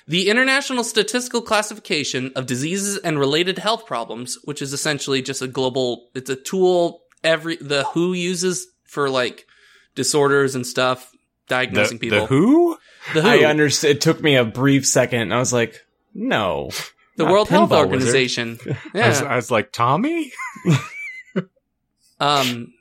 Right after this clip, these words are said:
Speaker 1: so it classifies Wendigo, spelt with two I's instead of an E and an I, which is odd,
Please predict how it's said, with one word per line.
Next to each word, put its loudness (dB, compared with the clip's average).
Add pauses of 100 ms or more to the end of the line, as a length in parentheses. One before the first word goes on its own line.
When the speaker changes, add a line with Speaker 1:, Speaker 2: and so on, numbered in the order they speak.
(220)
Speaker 1:
so 0
it -2
classifies -2 (220)
Wendigo, 0
spelt -2
with -2 (160)
two 2
I's 0
instead -2
of 0
an -2 (120)
E 2
and -4
an -8
I, -4
which -10
is -10 (100)
odd, -2